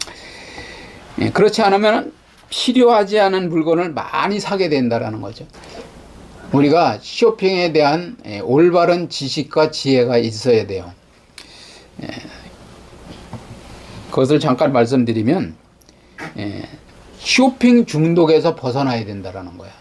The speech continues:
쇼핑 중독에서. 쇼핑 중독이 있어요, 중독.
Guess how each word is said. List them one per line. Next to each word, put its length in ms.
쇼핑 420
중독에서. 580
쇼핑 360
중독이 460
있어요, 300
중독. 440